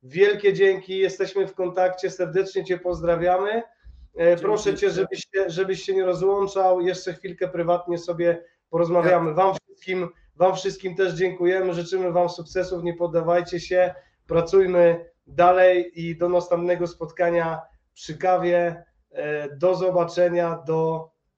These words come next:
Speaker 1: usłyszenia. Dzięki
Speaker 2: Dziękuję
Speaker 1: wielkie.
Speaker 2: bardzo i, i też wszystkich pozdrawiam i, i do zobaczenia. Na pewno w Polsce w-, na wakacjach będę dwa miesiące i też zawsze mam jakieś fajne spotkania z trenerami, to jest, to jest super rzecz.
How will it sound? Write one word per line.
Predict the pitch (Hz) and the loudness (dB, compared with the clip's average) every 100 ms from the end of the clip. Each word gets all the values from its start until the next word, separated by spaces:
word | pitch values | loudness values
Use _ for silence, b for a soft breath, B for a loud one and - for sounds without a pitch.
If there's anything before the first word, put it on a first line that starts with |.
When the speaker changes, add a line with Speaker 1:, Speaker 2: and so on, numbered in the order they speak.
| _ | _
Speaker 1:
usłyszenia. | 156 151 160 175 165 139 131 - _ | -16 -12 -6 -2 0 -2 -6 -12 _
Dzięki | 165 175 | -2 0
Speaker 2:
Dziękuję | 156 156 | -2 0
Speaker 1:
wielkie. | 180 175 | 2 4
Speaker 2:
bardzo | 180 165 185 180 | 2 2 -2 0
i, | 170 170 160 165 | -2 -6 -8 -12
i | |
też | 160 170 | -12 -14
wszystkich | - 156 160 - | -14 -14 -16 -10
pozdrawiam | 156 139 156 156 151 143 | -10 -2 0 2 0 -2
i, | 139 139 135 131 - _ _ - | -6 -8 -8 -10 -16 _ _ -14
i | 135 | -8
do | 143 | -6
zobaczenia. | 139 139 - 147 143 127 | -4 -4 -2 -2 -2 -4
Na | 123 120 127 | -8 -8 -4
pewno | 135 156 156 | -2 -2 -2
w | 131 | -4
Polsce | 151 151 151 143 135 | -2 -2 -2 -6 -6
w-, | 131 | -6
na | 135 | -4
wakacjach | 131 139 143 135 | -2 -2 -4 -6
będę | 131 135 135 | -8 -10 -10
dwa | 131 | -10
miesiące | 135 135 139 139 - 135 131 131 | -10 -10 -12 -12 -12 -12 -10 -14
i | 127 | -12
też | 139 127 | -10 -6
zawsze | 135 - 127 | -6 -6 -10
mam | 123 | -12
jakieś | 123 - | -12 -14
fajne | - 135 | -6 -4
spotkania | 127 - - 131 127 120 - _ _ _ _ _ _ | -6 -10 -8 -6 -4 -6 -8 _ _ _ _ _ _
z | - | -10
trenerami, | 127 123 123 127 123 | -4 -2 0 0 -2
to | 120 117 | -6 -10
jest, | 113 113 - | -10 -16 -14
to | |
jest | 113 | -12
super | - 110 - | -10 -8 -4
rzecz. | 123 131 123 - | 0 0 0 -6